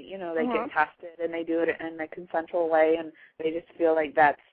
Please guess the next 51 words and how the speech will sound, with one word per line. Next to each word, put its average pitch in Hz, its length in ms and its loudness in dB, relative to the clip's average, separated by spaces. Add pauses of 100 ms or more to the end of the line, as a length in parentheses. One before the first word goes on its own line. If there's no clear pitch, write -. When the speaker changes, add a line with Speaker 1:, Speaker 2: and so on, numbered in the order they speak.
Speaker 1:
the 156 180 2
energy, 165 540 -2
the 165 140 0
life 160 340 2
force 160 300 2
is 165 120 -6
in 156 140 -6
the 156 80 -10
blood, 151 400 2
and 160 100 -16
they 156 100 -10
need 156 260 -12
the - 80 -10
blood 147 340 0
and 151 140 -16 (380)
all 156 200 0
Speaker 2:
Yeah. 151 380 4
Speaker 1:
that. - 40 -4
Um, 160 280 -2 (320)
I, 233 260 2
I 262 60 4
do 311 240 4
think 269 260 -2
that 185 140 4 (120)
Ho-, 185 360 4
Hollywood 175 680 4
did 175 320 8
actually, 165 840 0
um, 160 320 0 (340)
the, 185 240 6 (220)
the 196 80 2
vampires 180 760 4
that 165 160 6
are 160 220 4
in 156 340 -6
our 160 220 0
movies 165 560 -2
and 160 100 -8
our 151 200 -4
T - 160 -12
V 175 220 -6
shows 165 200 0
that 156 120 -4
we 156 200 -8
see 180 120 -8
now, 156 440 2 (240)
you 190 140 -6
know, 147 580 -4
Count 160 240 -6
Dracula, 151 540 2
they 156 160 2